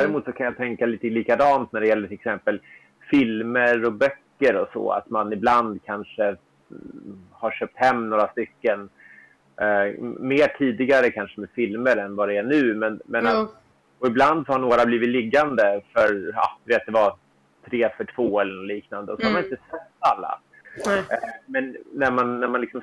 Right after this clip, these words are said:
Speaker 1: stänger luckan och säger att jag ska inte köpa något, jag ska liksom titta inåt istället, så hittar man helt plötsligt, den här har jag inte sett.
Speaker 2: Mm.
Speaker 1: Och
Speaker 2: Nej.
Speaker 1: den här boken, nu har jag ingen, ingen bok att läsa, så tittar man i bokhyllan och upptäcker att det finns ett par stycken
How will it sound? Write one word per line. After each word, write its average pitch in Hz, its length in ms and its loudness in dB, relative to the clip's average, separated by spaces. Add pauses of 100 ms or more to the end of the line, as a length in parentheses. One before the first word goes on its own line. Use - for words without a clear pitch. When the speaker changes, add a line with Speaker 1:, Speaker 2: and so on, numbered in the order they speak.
Speaker 1:
stänger 156 480 2 (120)
luckan 143 460 -2
och 127 140 -4
säger 117 160 6
att 113 80 0
jag 117 100 -2
ska 135 100 -6
inte 110 120 -6
köpa 135 440 0
något, 117 240 0
jag 104 100 -2
ska 110 180 2
liksom 107 280 -2 (120)
titta - 300 -10
inåt 156 380 -4
istället, 107 380 -2
så 120 60 -4
hittar 151 380 2
man 170 160 -4
helt 107 180 2
plötsligt, 101 280 -10
den 101 80 -8
här - 100 -8
har - 60 -4
jag 170 80 -2
inte 127 160 -10
sett. - 80 -16 (140)
Speaker 2:
Mm. 330 200 4 (560)
Speaker 1:
Och 233 140 -2
Speaker 2:
Nej. 214 180 2 (340)
Speaker 1:
den 151 100 -4
här 190 140 0
boken, 123 640 0
nu 135 140 0
har 156 120 4
jag 143 120 6
ingen, 120 340 -4
ingen 127 220 -6
bok 143 340 0
att 113 60 0
läsa, 101 400 -2
så 107 80 -14
tittar 151 360 -2
man 123 120 -4
i 120 40 -4
bokhyllan 135 520 -2
och 127 60 -2
upptäcker 110 400 -6
att 101 60 -8
det 120 200 -12
finns 175 180 -8
ett 180 140 -6
par 143 100 0
stycken 107 360 -6